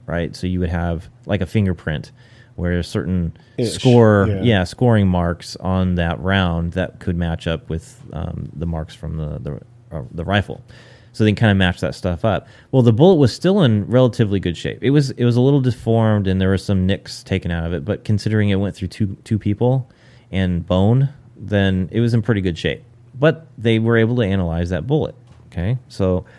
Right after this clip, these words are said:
Speaker 2: Didn't it go through the car seat, too?
Speaker 1: It, of course,
Speaker 2: <laughs>
Speaker 1: yeah. I, well, maybe it did.
Speaker 2: Like,
Speaker 1: I,
Speaker 2: to
Speaker 1: I
Speaker 2: hit the
Speaker 1: can't
Speaker 2: front
Speaker 1: remember if
Speaker 2: guy?
Speaker 1: it
Speaker 2: To hit the guy in the front?
Speaker 1: I can't remember it went through. I don't think it went through the chair or the seat. They,
Speaker 2: 'Cause they
Speaker 1: they
Speaker 2: have
Speaker 1: had
Speaker 2: pretty low seats, so
Speaker 1: Yeah, the
Speaker 2: maybe.
Speaker 1: front two seats, uh, or in front of the president was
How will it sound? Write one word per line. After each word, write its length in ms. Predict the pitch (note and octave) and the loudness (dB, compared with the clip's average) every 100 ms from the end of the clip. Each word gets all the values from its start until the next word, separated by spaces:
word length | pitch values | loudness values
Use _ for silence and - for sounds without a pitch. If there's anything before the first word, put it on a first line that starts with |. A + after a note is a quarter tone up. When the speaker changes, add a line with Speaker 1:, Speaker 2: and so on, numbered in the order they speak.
| - - | -20 -6
Speaker 2:
Didn't 180 | - E3 | 0 2
it 40 | C#3 | 4
go 120 | D3+ | 4
through 120 | D3+ | 4
the 80 | A#2 | 0
car 260 | - C3+ C#3+ | -2 -4 -2
seat, 320 | - D#3+ D#3+ | 0 -2 -2
too? 340 | C3+ C#3 G3+ - _ - | -2 0 -2 -8 _ -8
Speaker 1:
It, 240 | B2 B2+ A#2 | 0 0 0
of 100 | A#2+ | 2
course, 300 | D#3 B2+ - | 8 8 8
Speaker 2:
<laughs> 40 | - | 2
Speaker 1:
yeah. 200 | C#3 C#3+ | 4 4
I, 80 | D3 F#3+ | 4 2
well, 260 | A3+ A3+ | 0 0
maybe 240 | F3+ G3 G#3 | -4 -4 -4
it 80 | |
did. 300 | D#3 C#3 G2 E2 - | -4 -2 -4 -8 -4
Speaker 2:
Like, 200 | E3 D#3 | 2 2
Speaker 1:
I, 20 | |
Speaker 2:
to 80 | D3 | 2
Speaker 1:
I 40 | D3 | 0
Speaker 2:
hit 80 | |
the 100 | F3 | 0
Speaker 1:
can't 80 | C#3 | 0
Speaker 2:
front 240 | D#3 D3+ D3 | 0 2 2
Speaker 1:
remember 280 | D#3 E3 | 0 0
if 60 | F3+ | -4
Speaker 2:
guy? 40 | - | -10
Speaker 1:
it 60 | - | -10
Speaker 2:
To 80 | C3+ | -6
hit 140 | D#3+ | -4
the 60 | D#3 | -2
guy 140 | C#3+ | 0
in 100 | D3 | 0
the 40 | C3 | -2
front? 400 | - C#3+ E3 F#3 | -6 -4 -4 -4
Speaker 1:
I 80 | C3 | -8
can't 260 | B2 F#3+ F3+ | -6 -4 0
remember 340 | D3 C#3 B2 | 2 4 2
it 100 | F#2+ | 0
went 240 | G#2 A2 - | -2 -8 -6
through. 360 | A2+ A2 G#2+ - | -4 -2 -2 -4
I 80 | |
don't 160 | D#3+ D#3+ | -4 -2
think 140 | D3+ | -2
it 60 | A2+ | -2
went 220 | F2+ F#2+ | -4 -6
through 140 | G2+ F2+ | -4 -6
the 60 | |
chair 380 | D#2+ - F2+ E2 G2 | -6 -4 -4 -4 -4
or 120 | F2+ | -6
the 100 | E2 | -6
seat. 340 | - G2+ E2 - - - | -6 -6 -6 -12 -20 -18
They, 180 | - C3+ | 0 4
Speaker 2:
'Cause 120 | E3 | 4
they 120 | C3 D3+ | 6 8
Speaker 1:
they 40 | |
Speaker 2:
have 200 | E3 D#3 | 8 6
Speaker 1:
had 60 | B2+ | 4
Speaker 2:
pretty 180 | D#3+ B2 | 4 4
low 340 | A#2 A#2 G#2 | 4 4 2
seats, 460 | F#2 - G#2 F#2 - | 0 -4 -4 -4 2
so 60 | |
Speaker 1:
Yeah, 240 | D#3 E3 C3 | 4 6 8
the 80 | A2+ | 6
Speaker 2:
maybe. 100 | G2+ | 6
Speaker 1:
front 240 | G2+ E3+ - | 2 2 2
two 180 | D#3+ | 0
seats, 540 | C#3 D3 C3+ B2+ - - | 2 0 0 -2 -10 -8
uh, 280 | A#2 A2 G#2 | 0 2 2
or 180 | G#2+ A#2 | 2 2
in 60 | A2 | 2
front 240 | - E3 | 0 2
of 40 | D#3 | 2
the 60 | |
president 500 | - A#2+ G#2+ G2+ F#2 | 4 4 4 2 0
was 720 | F#2+ F#2+ F#2 F2+ F2+ F2 F2 | -2 0 2 2 0 -2 -6